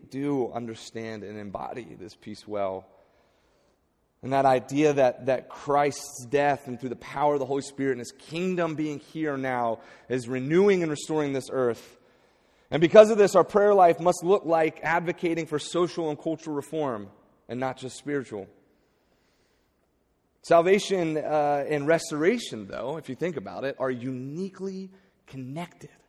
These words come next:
You can't have one without the other. And it's not, uh, they're not at odds with each other either. Actually, the idea that we pray for salvation directly flows into the idea that we pray for restoration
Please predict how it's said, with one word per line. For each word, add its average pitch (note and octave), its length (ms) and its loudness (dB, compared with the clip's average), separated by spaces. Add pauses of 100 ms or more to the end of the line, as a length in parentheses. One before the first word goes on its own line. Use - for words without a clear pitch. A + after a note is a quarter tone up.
(560)
You - 100 -12
can't F#3+ 220 0
have E3+ 220 2
one E3+ 260 4
without D#3 320 2
the D3 160 2
other. B2 300 4 (500)
And C#3+ 140 -4
it's D3 140 -4
not, E3 340 2
uh, C#3 220 4
they're D3 100 -4
not E3 180 2
at C#3 180 -4
odds G3 300 0
with C#3 140 -8
each C3+ 180 -6
other B2+ 160 -2
either. D3 280 -2
Actually, C#3 400 -4 (180)
the C3+ 140 2
idea D#3 400 2
that D3 120 0
we C#3+ 100 0
pray F#3+ 280 4
for F#3 160 -2
salvation D3+ 640 -4
directly C#3+ 600 -4
flows D3 360 -2
into C3+ 220 -10
the B2+ 140 -4
idea B2 240 -4
that G#2+ 100 -8
we A2+ 80 -6
pray C3 300 -6
for A#2+ 140 -6
restoration A2+ 760 -8